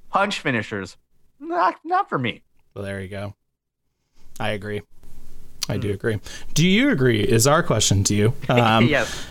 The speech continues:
Speaker 2: uh, let us know, of course, online, your response to the question of,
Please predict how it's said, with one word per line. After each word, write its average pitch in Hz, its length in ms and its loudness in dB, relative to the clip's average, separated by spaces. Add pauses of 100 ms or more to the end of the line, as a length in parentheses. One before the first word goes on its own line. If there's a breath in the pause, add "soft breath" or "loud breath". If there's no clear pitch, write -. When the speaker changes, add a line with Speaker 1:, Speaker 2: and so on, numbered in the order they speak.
(120 loud breath)
Speaker 2:
uh, 139 240 4
let 151 140 4
us 147 160 2
know, 151 240 6
of 127 100 0
course, 143 240 2
online, 127 640 2 (680)
your 143 200 0
response 127 460 -2
to - 40 2
the 139 80 2
question 147 320 0
of, 156 300 -2